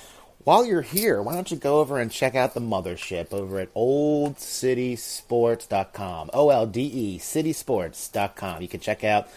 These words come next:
our soon-to-come, soon-to-be merch. Check out some of our other sponsors. Check out game photos, articles, and our s-, brother and sister podcast as well.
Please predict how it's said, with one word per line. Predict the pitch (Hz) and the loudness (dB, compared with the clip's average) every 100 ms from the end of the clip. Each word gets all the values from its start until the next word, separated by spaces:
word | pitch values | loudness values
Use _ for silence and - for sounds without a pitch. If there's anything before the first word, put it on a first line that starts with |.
| - - | -20 -8
our | - 123 | -4 -2
soon-to-come, | - 131 127 127 131 - | -2 -4 -2 -2 -4 -8
soon-to-be | - 143 131 147 | -6 -6 -2 -2
merch. | 139 160 - - - - - - | 0 -2 -4 -12 -14 -20 -20 -6
Check | 123 | 0
out | 120 117 | 0 0
some | 127 | 0
of | 120 | 2
our | 117 | 2
other | 131 156 117 | 4 4 0
sponsors. | - 98 98 120 131 - - - - - | -2 -6 -4 -4 -6 -8 -20 -20 -20 -10
Check | 123 | -2
out | 123 117 | 0 2
game | 127 143 | 0 0
photos, | 139 143 143 135 | 0 2 4 2
articles, | - 131 135 135 135 139 131 - | 2 2 2 -2 0 0 -4 -10
and | 113 107 | -8 -8
our | 107 104 | -4 -4
s-, | - - - | -6 -14 -16
brother | 113 101 135 139 | -10 0 2 2
and | 123 110 | -4 -6
sister | - 139 - | -8 -8 -8
podcast | 123 131 135 135 139 127 127 - - | -4 0 0 0 -2 0 0 -4 -6
as | 110 113 101 | -2 -2 -4
well. | 92 95 95 73 - | -4 0 0 0 -6